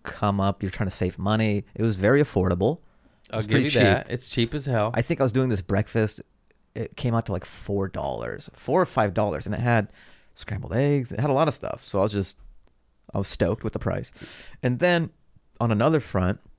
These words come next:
Speaker 1: they had all these booths, and I just love diners, and I love booths. Like, one of my favorite things is just going to a diner, melting in a booth, going through my phone and kind of, like, writing, and it's like a home office.
Speaker 2: Yeah.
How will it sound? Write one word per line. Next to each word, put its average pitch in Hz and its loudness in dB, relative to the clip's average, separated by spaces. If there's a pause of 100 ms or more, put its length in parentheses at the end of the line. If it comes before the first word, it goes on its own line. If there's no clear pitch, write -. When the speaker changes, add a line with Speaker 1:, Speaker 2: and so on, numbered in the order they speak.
(580)
Speaker 1:
they 110 -2
had 117 2
all 131 0
these 120 0
booths, - 0
and 110 0
I 113 0
just 120 -4
love 101 0
diners, 101 0
and 98 -2
I 92 0
love 95 -2
booths. 101 -4 (240)
Like, 98 -2
one 98 0
of 113 0
my 117 2
favorite 95 -2
things 95 -2
is 85 -12
just 87 -6 (460)
going 92 -2
to 98 -2
a 98 -2
diner, 90 -4
melting 92 -4
in 107 -2
a 110 0
booth, 90 -4 (720)
going 101 2
through 107 0
my 95 2
phone 90 -2
and 90 -6
kind 107 -2
of, 90 -2
like, 101 -2
writing, 92 2 (180)
and 90 -6
it's - -8
like 120 2
a 101 2
home 110 2
office. - -2
Speaker 2:
Yeah. 110 2